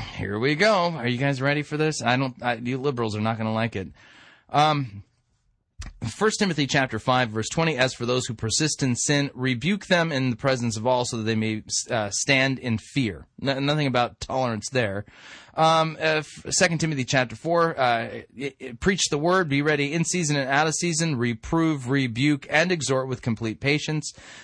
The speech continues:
Titus chapter one, verse nine, uh, uh, "An overseer must hold firm to the trustworthy word as taught,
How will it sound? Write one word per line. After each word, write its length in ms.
Titus 360
chapter 340
one, 280
verse 220
nine, 500
uh, 320
uh, 40
"An 160
overseer 420
must 200
hold 360
firm 340
to 80
the 100
trustworthy 800
word 500
as 440
taught, 560